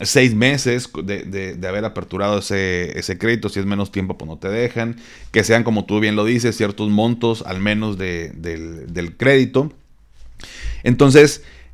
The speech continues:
eh, pues, va a depender del banco que te permitan hacerlo y que también, pues, sea una tasa atractiva.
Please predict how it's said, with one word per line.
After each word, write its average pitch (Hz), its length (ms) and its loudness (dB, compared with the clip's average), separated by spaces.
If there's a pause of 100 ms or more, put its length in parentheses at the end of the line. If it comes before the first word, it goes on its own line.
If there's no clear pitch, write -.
eh, 127 160 6
pues, 139 160 2
va 151 100 12
a - 20 12
depender 156 340 8
del 156 120 6
banco 147 300 0
que 131 80 2
te 104 120 -4
permitan 120 420 0
hacerlo 131 480 4
y 135 80 2
que 135 100 4
también, 139 460 2
pues, 165 160 2
sea 135 160 4
una 135 300 2
tasa 117 880 2
atractiva. 123 680 4